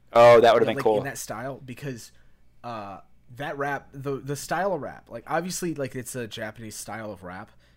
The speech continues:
Speaker 2: 'cause
Speaker 1: Mm-hmm.
Speaker 2: we don't really, I, I mean, I couldn't think of anything that, like, we have that's, like, similar to that, you know?
Speaker 1: It's very, like, freestyle. Like, it's
Speaker 2: Yeah.
Speaker 1: very
Speaker 2: Yeah,
Speaker 1: old
Speaker 2: it's,
Speaker 1: school.
Speaker 2: yeah, it sounds like a f-, old school freestyle. And, uh, like, they had the same thing in Devilman Crybaby.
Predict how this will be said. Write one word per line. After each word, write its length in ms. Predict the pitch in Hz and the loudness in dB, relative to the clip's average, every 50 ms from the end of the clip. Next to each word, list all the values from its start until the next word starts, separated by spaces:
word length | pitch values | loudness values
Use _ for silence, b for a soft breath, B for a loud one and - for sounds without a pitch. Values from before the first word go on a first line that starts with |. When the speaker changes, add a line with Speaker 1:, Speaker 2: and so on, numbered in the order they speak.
| _ | _
Speaker 2:
'cause 140 | - 123 117 | -10 -10 -8
Speaker 1:
Mm-hmm. 100 | 120 120 | -8 -6
Speaker 2:
we 60 | 160 | -4
don't 140 | 208 240 208 | -4 -4 -4
really, 220 | 196 185 151 127 - | -4 -4 -4 -4 -6
I, 160 | - - - _ _ - | -8 -14 -20 _ _ -12
I 60 | 143 | -10
mean, 100 | 139 117 | -8 -6
I 120 | 127 160 | -6 -4
couldn't 220 | 160 226 214 160 165 | -4 -4 -4 -4 -4
think 120 | 175 147 | -8 -8
of 80 | 135 127 | -8 -8
anything 300 | 131 127 - - 127 117 | -10 -12 -12 -12 -14 -14
that, 120 | 104 69 | -14 -16
like, 140 | 95 98 - | -16 -16 -16
we 200 | 98 107 131 135 | -16 -12 -12 -12
have 460 | 117 - 110 110 117 131 147 - - - - | -10 -10 -10 -10 -10 -10 -12 -14 -16 -20 -18
that's, 180 | - 113 110 - | -16 -14 -14 -14
like, 120 | 117 92 | -16 -16
similar 380 | - - - 123 120 123 117 107 | -14 -14 -12 -12 -12 -12 -12 -12
to 120 | 90 - | -14 -14
that, 260 | 104 95 73 57 - - _ _ - _ _ _ _ _ _ _ _ _ _ _ _ _ _ - | -16 -16 -16 -18 -20 -20 _ _ -20 _ _ _ _ _ _ _ _ _ _ _ _ _ _ -16
you 160 | - 107 107 | -14 -12 -12
know? 260 | 98 101 104 123 143 - _ _ _ _ _ _ _ | -12 -12 -14 -14 -16 -18 _ _ _ _ _ _ _
Speaker 1:
It's 100 | - 123 | -4 0
very, 200 | - 196 214 233 | 6 6 8 8
like, 280 | 240 202 139 117 - - | 10 10 10 8 6 2
freestyle. 840 | - - - 139 139 147 143 135 - - 117 104 98 98 98 104 - _ _ - | -8 -6 0 2 4 4 4 2 2 2 4 4 2 2 -2 -4 -6 _ _ -4
Like, 140 | 127 131 | 0 4
it's 80 | 135 139 | 6 6
Speaker 2:
Yeah. 200 | 208 160 123 - | 6 4 2 2
Speaker 1:
very 220 | 143 170 190 180 | 4 6 6 6
Speaker 2:
Yeah, 60 | 156 - - | 6 4 6
Speaker 1:
old 260 | 135 139 143 156 160 | 8 10 10 10 8
Speaker 2:
it's, 100 | 165 156 | 6 2
Speaker 1:
school. 280 | - - 127 110 95 233 | -2 -2 -2 0 2 2
Speaker 2:
yeah, 100 | 202 151 | 0 0
it 140 | 135 139 | 0 -4
sounds 220 | - - 208 220 214 | -6 -8 -8 -8 -6
like 100 | 214 170 | -8 -8
a 40 | 135 | -10
f-, 140 | - - - - | -12 -16 -12 -8
old 200 | 151 160 180 175 | -6 -6 -4 -6
school 220 | - - 180 160 | -6 -8 -8 -8
freestyle. 680 | - - 151 143 147 139 - 120 90 82 - - - - _ _ _ _ _ _ _ _ _ - | -8 -8 -8 -8 -8 -8 -10 -12 -14 -16 -16 -20 -20 -20 _ _ _ _ _ _ _ _ _ -16
And, 380 | - 143 147 143 131 117 110 120 | -10 -8 -8 -8 -8 -8 -10 -12
uh, 300 | 110 107 95 90 82 67 58 57 53 60 53 50 _ _ _ _ _ - 143 131 | -12 -12 -12 -14 -14 -16 -20 -20 -20 -20 -20 -20 _ _ _ _ _ -20 -14 -10
like, 160 | 156 151 143 | -10 -8 -6
they 120 | 185 180 | -6 -6
had 160 | 165 196 190 | -4 -4 -2
the 80 | 202 202 | -2 -2
same 300 | - - - 180 196 202 | -4 -4 -6 -6 -8 -8
thing 200 | 185 - 180 190 | -8 -8 -8 -6
in 120 | 160 143 | -6 -6
Devilman 420 | 131 135 135 135 147 143 135 123 113 | -4 -4 -4 -4 -6 -8 -8 -10 -12
Crybaby. 560 | - - 127 117 113 101 78 - - - - | -12 -12 -12 -12 -12 -12 -16 -20 -20 -20 -14